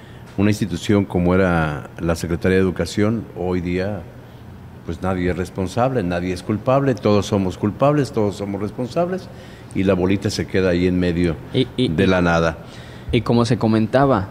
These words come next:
Speaker 2: no hay nadie que te pueda dar unas métricas o unas cifras de para dónde va el, el barco, cómo está yendo. Ya desaparecer esos organismos, pues nunca vas a tener
Speaker 1: El
Speaker 2: gráficas.
Speaker 1: mundo te da, te da esa métrica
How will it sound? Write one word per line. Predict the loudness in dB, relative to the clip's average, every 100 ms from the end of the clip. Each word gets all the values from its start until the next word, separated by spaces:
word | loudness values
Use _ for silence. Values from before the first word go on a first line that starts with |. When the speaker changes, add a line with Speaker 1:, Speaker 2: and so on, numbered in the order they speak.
| 0
Speaker 2:
no | 2 4
hay | 4
nadie | 4 4 2 2 2
que | 2
te | 0 0
pueda | 2 4
dar | 6 4
unas | 2 0
métricas | 2 0 0 -2 0 0
o | 0
unas | 0 0
cifras | 0 0 2 0 0 0
de | -2
para | -2 -2 2 2
dónde | 2 2 2
va | 2 2
el, | 4 2 -2 -4
el | -2
barco, | 2 2 0 -2 -2
cómo | 0 0
está | -2 -2 0
yendo. | 2 2 2 0 -4 -8 -16 -8
Ya | 2 4 4
desaparecer | 4 2 2 2 2 2 4 2
esos | 2 0
organismos, | 2 4 4 4 2 0 -2 -6 -16 -14 -4
pues | 2
nunca | 6 4 4
vas | 4 4
a |
tener | 2 2 4
Speaker 1:
El | 4
Speaker 2:
gráficas. | 6 6 6
Speaker 1:
mundo | 6 4
te | 4
da, | 6 6 4 4
te |
da | 4 4
esa | 4 2
métrica | 2 2 2 0 2 0